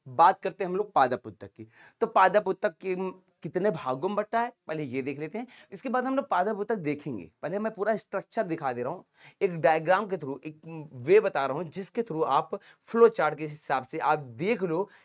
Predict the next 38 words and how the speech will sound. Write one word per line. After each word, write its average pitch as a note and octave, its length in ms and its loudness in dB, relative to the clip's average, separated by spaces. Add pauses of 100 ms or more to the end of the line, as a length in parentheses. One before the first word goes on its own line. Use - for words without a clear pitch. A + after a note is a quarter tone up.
कि - 200 -8
एक्चुअल A#3+ 420 4
में C4+ 220 2
आज G3+ 400 8
हम A3 160 0
लोग C4 240 6 (160)
क्या B3+ 280 6
क्या D4 240 4
पढ़ेंगे। G#3 800 4 (760)
देखो C4 140 12
बेटा, B2 220 8 (1120)
सबसे B3+ 320 4
पहला B3 340 6
जो A3+ 180 0
स्टार्ट F#3+ 300 2
होगा F3+ 180 4
हमारा, E3 260 -2
पहले G3 240 -2
ये G#3 140 2
पादप D3+ 540 0
उत्तक C#3+ 300 -4 (100)
होता D3+ 200 -6
क्या D#3+ 180 -12
है, E3+ 180 -16 (600)
डन। C3+ 260 -4 (500)
पहले G3+ 140 6
हम A#3+ 80 4
पादप F3+ 400 6
उत्तक G3 180 0
जानेंगे, F#3+ 480 0
क्योंकि G#3 240 -4
हमारा G#3+ 280 4
जो A#3+ 140 -2 (460)
चैप्टर G#3 400 6
है A3+ 60 2
ना A#3 100 2
आज F#3 200 2
का, A2+ 140 -12